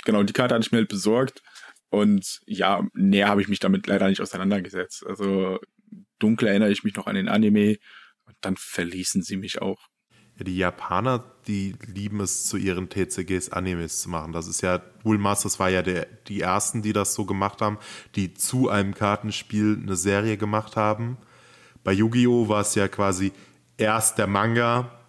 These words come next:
Speaker 2: dann der Anime, dann das Spiel dazu. Auch wenn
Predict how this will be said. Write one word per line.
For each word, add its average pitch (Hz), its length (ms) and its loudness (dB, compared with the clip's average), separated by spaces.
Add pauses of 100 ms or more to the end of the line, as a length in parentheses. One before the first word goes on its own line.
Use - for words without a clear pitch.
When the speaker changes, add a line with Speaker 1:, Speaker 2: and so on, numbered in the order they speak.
(160)
Speaker 2:
dann 104 220 0
der 101 160 2
Anime, 98 360 0
dann 95 240 0
das 110 160 0
Spiel 117 300 -2
dazu. 127 540 -2 (720)
Auch 92 260 -2
wenn 104 300 2